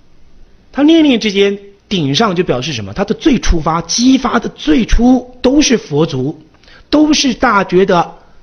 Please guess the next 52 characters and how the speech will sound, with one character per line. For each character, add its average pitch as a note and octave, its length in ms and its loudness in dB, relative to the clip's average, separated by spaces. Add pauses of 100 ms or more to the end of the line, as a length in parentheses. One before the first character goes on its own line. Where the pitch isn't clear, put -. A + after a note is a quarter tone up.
(500)
流 F3+ 200 2
出 G3 200 -2
的 F#3 80 2
迹 F#3+ 180 -6
象， F3 260 -2 (360)
都 B3+ 100 0
是 A#3+ 100 0
大 F3+ 300 -4
觉 E3+ 180 -2
的 E3+ 100 0
机 A3+ 380 0
能， G#2 200 0 (1400)
叫 D3+ 120 -2
做 E3 120 0
顶。 A2+ 200 -6 (1160)
念 B3 240 -2
念 G3+ 160 0
能 F3 100 -4
够 F#3+ 120 0
开 F3 240 -4
示 F3 140 -2
如 F3+ 140 0
是 F#3+ 260 -2 (120)
体， F#2+ 420 -10
叫 F#3+ 160 -6
做 G#3+ 140 0
理， C3 220 -6 (1300)
叫 F#3 100 -6
顶 D#3+ 220 -4
礼 C3 100 -6
佛 G2+ 220 -12
足。 - 140 -16 (840)
他 B3 100 -2
不 B3 180 0
是 C4 120 2
只 F3 140 -4
是 G3 80 0
告 G#3+ 220 0
诉 F#3+ 100 -6
你 E3 100 -6
菩 - 160 2
萨 F#3 160 -2
现 F3+ 220 -6
前 E3 180 -6
时 C#3 220 -6
那 E3 80 -6
个 D3+ 100 -4
勤 D3+ 300 -6
法 D3 160 -6
的 G#2+ 100 -6
仪 G#2+ 220 -2
轨， F2 240 -8